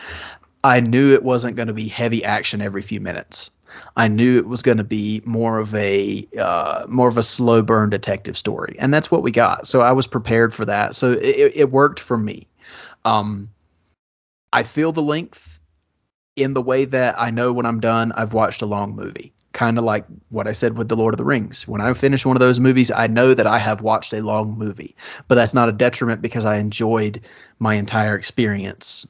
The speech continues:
watching it. So, uh, while I,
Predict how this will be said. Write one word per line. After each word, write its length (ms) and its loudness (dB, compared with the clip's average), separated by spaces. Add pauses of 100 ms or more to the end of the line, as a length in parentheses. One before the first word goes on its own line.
watching 400 -4
it. 120 -16 (840)
So, 420 6 (420)
uh, 120 -2
while 360 2
I, 320 -2